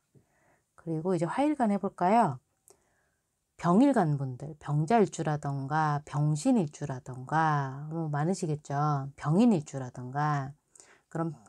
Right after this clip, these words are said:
분들을 저는 병일간, 병화일간이라고 합니다. 병일간 분들은 일의 방향을 바꾸려고 하십니다. 뭔가,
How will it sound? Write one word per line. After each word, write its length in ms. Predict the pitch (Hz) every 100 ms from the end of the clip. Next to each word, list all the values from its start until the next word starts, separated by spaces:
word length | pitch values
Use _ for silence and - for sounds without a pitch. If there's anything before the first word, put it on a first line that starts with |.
| _
분들을 580 | - 151 151 151 214 269
저는 320 | 262 151 156
병일간, 560 | 151 151 160 185 151 131
병화일간이라고 840 | - 135 170 196 160 135 131 127
합니다. 460 | 131 127 131 127 139 _ _ _
병일간 580 | - 160 185 190 185 165
분들은 480 | 151 143 151 214 -
일의 280 | 160 170 277
방향을 380 | 233 196 180 165
바꾸려고 460 | - - 151 135
하십니다. 560 | 139 147 147 131 123 143
뭔가, 520 | 156 151 151 160 165